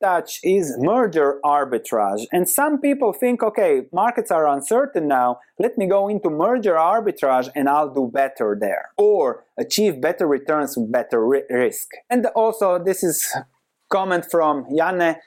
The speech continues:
how he says that the markets are crazy, in short, and I have opened a position in Twitter and Activision.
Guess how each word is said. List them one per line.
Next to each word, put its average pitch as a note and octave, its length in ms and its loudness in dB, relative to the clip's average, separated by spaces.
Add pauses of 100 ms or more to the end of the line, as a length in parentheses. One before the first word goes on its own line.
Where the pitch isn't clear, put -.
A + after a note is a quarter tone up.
(200)
how C#3 340 2
he - 180 -2
says G3 360 0
that E3+ 240 0
the A#3+ 40 2
markets A#3+ 460 0
are E3+ 140 2
crazy, F3 640 2 (100)
in E3 160 0
short, C#3+ 440 0
and G3 280 -2 (100)
I G#3+ 200 2
have F3 200 0
opened F#3 340 0
a E3 40 -2
position D#3+ 480 -2
in C3+ 120 0
Twitter G3+ 360 0
and D3 280 -4
Activision. C#3+ 880 -2